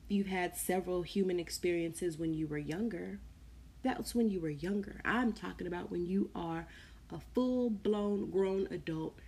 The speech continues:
understanding and fully capable of taking ownership and accountability for any role that you've played in any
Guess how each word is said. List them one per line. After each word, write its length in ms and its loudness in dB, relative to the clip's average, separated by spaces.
understanding 1000 2
and 120 -2
fully 400 4
capable 1080 0
of 160 0
taking 440 -2
ownership 560 2
and 140 -2
accountability 920 -2
for 140 -4
any 260 6
role 320 4
that 220 0
you've 220 2
played 380 4
in 200 2
any 500 4